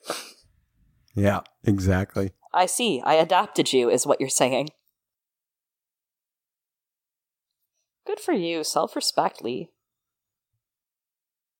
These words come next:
Speaker 1: That's why I don't play at B B's Jazz, Blues, and Soups on Tuesday nights anymore.
Speaker 2: Good for you.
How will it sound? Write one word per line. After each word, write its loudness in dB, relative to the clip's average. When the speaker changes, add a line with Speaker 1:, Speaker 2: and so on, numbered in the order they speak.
Speaker 1:
That's -6
why 4
I 4
don't 4
play 2
at -4
B -2
B's -6
Jazz, 0
Blues, 0
and -4
Soups -2
on -2
Tuesday 0
nights -2
anymore. 0
Speaker 2:
Good 2
for 2
you. 4